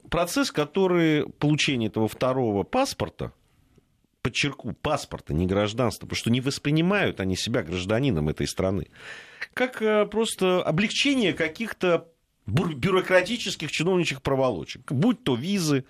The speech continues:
Э, э, приведу пример, очень такой, э, на мой взгляд, как, как характеризующий это всё. Очень много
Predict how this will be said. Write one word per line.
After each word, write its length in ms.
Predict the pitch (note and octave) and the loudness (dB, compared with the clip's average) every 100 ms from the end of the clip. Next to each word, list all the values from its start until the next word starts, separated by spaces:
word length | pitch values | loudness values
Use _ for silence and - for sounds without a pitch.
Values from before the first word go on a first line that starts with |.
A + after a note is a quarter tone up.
| - - - - - - | -14 -20 -20 -20 -20 -4
Э, 60 | A2+ C#3+ | -2 0
э, 180 | D3 D#3 | 0 0
приведу 320 | D#3+ E3+ G3 | 0 0 0
пример, 440 | D3 C#3+ A2 D2 - | 2 2 2 -2 -4
очень 460 | G2 - F#2+ D#2+ - - - | -4 0 0 0 -4 -12 -6
такой, 340 | E2 D2 C2 - _ - - _ _ - | -4 -2 -4 -6 _ -20 -20 _ _ -6
э, 420 | D2 C#2+ C2+ C2 - _ _ _ _ _ | -4 -2 0 -2 -6 _ _ _ _ _
на 120 | G2+ | -4
мой 160 | G#2+ G#2+ | -2 -2
взгляд, 260 | F#2+ C#3 - | -2 -4 -6
как, 140 | E2+ | -10
как 140 | - | -10
характеризующий 720 | - G#2+ - G#2+ G2 D#2+ B1+ - | -4 -4 -2 0 0 0 -4 -8
это 120 | - | -10
всё. 140 | - - _ _ _ _ - | -14 -14 _ _ _ _ -4
Очень 320 | A#3+ C#4 B3 | -2 0 0
много 420 | E3 C#3 E2+ - | 2 0 -2 -8